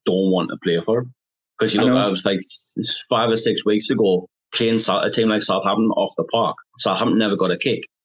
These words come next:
Speaker 1: Then you go on, like, three games in a week of Plymouth away, who were twentieth in the Championship, Huddersfield at home, who were twenty-first in the Championship, and then Millwall, who were nineteenth in the Championship. Um, you could argue we were second best in all three games.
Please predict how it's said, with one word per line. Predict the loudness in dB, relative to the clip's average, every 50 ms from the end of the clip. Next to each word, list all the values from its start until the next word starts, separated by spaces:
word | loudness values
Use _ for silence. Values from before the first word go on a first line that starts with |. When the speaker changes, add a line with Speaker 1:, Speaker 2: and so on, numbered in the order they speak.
| _ _ _ _ _ _ _ _ _ -4
Speaker 1:
Then | 0 2 2
you | 2 2 2
go | 2 2 2
on, | 4 2 2
like, | 2 0 -2 -4 -8 _ _ -8 -4
three | 0 0 2 2 2
games | 2 2 2 2 2 2 2
in | 2 2
a | 2
week | 2 2 2 2 0
of | -2 -4 -2 -2
Plymouth | 0 2 2 2 2 2
away, | 0 0 2 2 0 0
who | 0 0
were | 0 0
twentieth | 0 0 0 0 0 0 0 0
in | 0 -2
the | 0 0
Championship, | -2 -2 -2 -4 -4 -6 -4 -4 -4 _ _ _ _ _ _ -2
Huddersfield | 0 0 0 0 0 0 0 0 0
at | 0
home, | 0 0 2 2 4 2
who | 2
were | 2
twenty-first | 0 0 -2 0 -2 -2 0 0 0 0 0 0
in | -2
the | 0
Championship, | 0 -2 -2 -2 -4 -4 -4 -6 -6 _ _ _ _ _ _ _ -2
and | 0 2
then | 2 2
Millwall, | 2 2 2 2 2 4 2 2 2
who | 2 2
were | 2 2
nineteenth | 2 0 0 0 0 -2 0 0
in | -2 -2
the |
Championship. | 0 0 0 2 0 0 0 0 -2 -4 -6 _ _ _ _ _ _ _ _ _ _ _ _ _ _ -8 -4 -2
Um, | 0 0 0 0 0 -2
you | -2 0
could | 0 0 0
argue | 0 0 0 2 2 4
we | 4
were | 2 2 0
second | 0 0 -2 0 0 -2 -2
best | 0 -2 -4 -2 0
in | 2 2
all | 2 0 -2
three | -2 -4 -4 -2
games. | -2 -2 -2 -2 -4